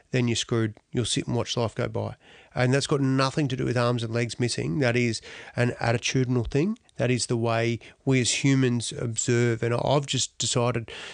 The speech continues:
screw being an observer. I'm just gonna be a player, mate. I'm gonna, I'm gonna get in and participate in life.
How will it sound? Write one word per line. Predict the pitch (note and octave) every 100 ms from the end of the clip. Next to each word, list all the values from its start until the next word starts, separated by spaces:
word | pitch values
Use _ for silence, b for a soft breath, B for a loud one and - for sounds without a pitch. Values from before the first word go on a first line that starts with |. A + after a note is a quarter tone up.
| B
screw | - D#3+ D3
being | C3 A#2+
an | A2+
observer. | G#2+ - A#2+ C3+
I'm | A#2+ A#2+ C3
just | A2+ -
gonna | A#2 A2
be | A#2
a | -
player, | - A2 B2+
mate. | A#2 A2+
I'm | A#2
gonna, | B2 A#2 A2+ B B
I'm | C3
gonna | B2 A#2
get | C3+ C3
in | C3+ B2+
and | A2+
participate | - B2+ - - A#2+ A#2+
in | A2+
life. | A#2+ A#2 - -